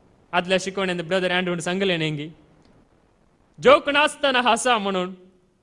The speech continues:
कांयच जोक नासतना हांसा म्हणून सांगलें. कित्याक सांगलें? तुमच्या काळजांत निजायक शांती आसा गी म्हूण पळोवंक. कोणाच्या काळजांत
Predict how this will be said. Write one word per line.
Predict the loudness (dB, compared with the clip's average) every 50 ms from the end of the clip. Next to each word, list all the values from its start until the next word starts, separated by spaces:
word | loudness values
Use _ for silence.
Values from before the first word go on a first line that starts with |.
| _ _ _ _ _ _ _ _ _ _ _ _ _ _ _ _
कांयच | 4 4 4 4 0 -2
जोक | 2 4 6 4 6 4 2
नासतना | 2 2 2 2 0 -2 0 2 2 2 2 0 -4 -10 -20 _ _
हांसा | 2 2 4 4 2 2
म्हणून | 4 0 0 0
सांगलें. | 0 -2 -2 -2 0 0 0 0 -2 -4 -8 -14 _ _
कित्याक | -2 0 2 2 2
सांगलें? | 2 0 -2 -2 -2 0 0 -2 -4 -6 -14 -20 _ _ _ _ _ _ _ _ _ _ _ _ _ _ _ _ _ _ 2
तुमच्या | 2 2 4 4 4 4
काळजांत | 6 4 4 4 4 2 0 0 0 0 0 0 0 0 2 2
निजायक | 0 -2 0 2 0 0 2 0 -4
शांती | -2 -2 -2 -2 0 0 0
आसा | 0 2 2 2 2
गी | 2 0 -4
म्हूण | -4 -4 -6 -4
पळोवंक. | -4 -4 -4 -4 -4 -6 -10 -18 -20 _ _ _ _ _ _ _ _ _ _ _ _ _ _ _ _ _ _ _ _ _ _ 0
कोणाच्या | 2 4 4 4 4 2 0
काळजांत | 4 4 4 4 4 2 0 0 -2 0 2 0